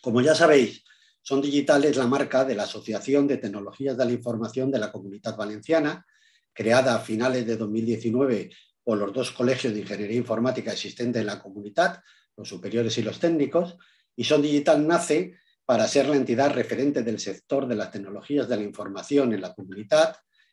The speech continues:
impulsar la representación de la profesión e incorporar a las nuevas generaciones y perfiles profesionales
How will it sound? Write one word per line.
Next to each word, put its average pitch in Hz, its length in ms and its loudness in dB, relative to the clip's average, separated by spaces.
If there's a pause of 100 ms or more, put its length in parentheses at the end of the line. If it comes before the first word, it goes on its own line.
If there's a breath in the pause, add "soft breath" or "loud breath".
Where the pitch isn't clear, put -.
(180)
impulsar 120 680 2
la 113 140 2
representación 107 800 -4
de 131 80 2
la 117 160 2
profesión 160 640 2
e 120 80 -6
incorporar 110 720 0 (300 loud breath)
a 117 80 -2
las 104 120 0
nuevas 127 320 2
generaciones 123 720 0
y 107 40 -10
perfiles 127 460 -8
profesionales 135 840 -2